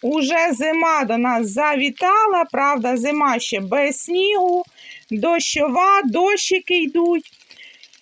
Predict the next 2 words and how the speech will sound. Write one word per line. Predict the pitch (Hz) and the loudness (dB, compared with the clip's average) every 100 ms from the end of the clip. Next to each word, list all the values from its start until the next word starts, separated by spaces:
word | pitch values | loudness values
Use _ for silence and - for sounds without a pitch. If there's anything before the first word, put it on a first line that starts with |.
| _ _ _ 240 269 269 254 | _ _ _ -6 -2 -2 -2
Чекаємо | - 370 - 381 349 285 254 247 233 | -2 -2 2 2 4 2 2 2 0
сніжку. | - 254 269 339 - - 392 | 0 2 2 2 -4 0 4